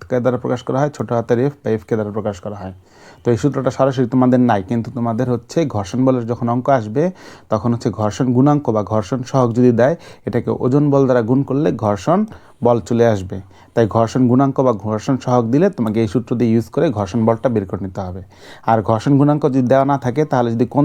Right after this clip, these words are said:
দেওয়া থাকে, তার মধ্যে যদি তুমি ট্যান থিটা লেখো, তাহলে তুমি ঘর্ষণ গুণাঙ্কটা বা ঘর্ষণ সহগটা পেয়ে যাবে। একটা বস্তুর ভর এম আর একটা বস্তুর ভর এম টু, এম ওয়ান, এম টু। দূরত্ব হচ্ছে তাদের মধ্যবর্তী ডু-, ডি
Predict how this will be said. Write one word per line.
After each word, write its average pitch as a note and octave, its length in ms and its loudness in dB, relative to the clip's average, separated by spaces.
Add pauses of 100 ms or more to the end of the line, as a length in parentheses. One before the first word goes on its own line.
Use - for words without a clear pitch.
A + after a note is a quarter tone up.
দেওয়া C#3+ 220 4
থাকে, E3+ 200 0 (360)
তার A#2+ 180 2
মধ্যে A#2+ 240 2
যদি A#2 140 0
তুমি A#2+ 140 0
ট্যান A#2 240 2
থিটা C3 240 -2
লেখো, C#3 280 2
তাহলে A2 360 -2
তুমি A#2+ 160 2 (180)
ঘর্ষণ G2+ 440 -2
গুণাঙ্কটা A2+ 440 -2
বা C3 40 0
ঘর্ষণ G2+ 380 -2 (100)
সহগটা G#2+ 400 -2
পেয়ে C3 180 4
যাবে। F#2+ 180 -4 (340)
একটা - 160 -4
বস্তুর C3 380 0
ভর A#2 140 2
এম D3+ 220 4
আর A#2+ 120 -2
একটা - 120 -6
বস্তুর A2 260 -4
ভর G#2 160 -4 (120)
এম G2 100 -4 (240)
টু, A2+ 100 -2 (320)
এম A#2 220 -2
ওয়ান, E3 240 2
এম G2+ 260 -4
টু। F#2+ 80 -8 (1080)
দূরত্ব C3 400 2
হচ্ছে C#3+ 180 0
তাদের B2+ 220 0
মধ্যবর্তী C3 320 0 (120)
ডু-, G2 160 -2 (540)
ডি C#3+ 100 6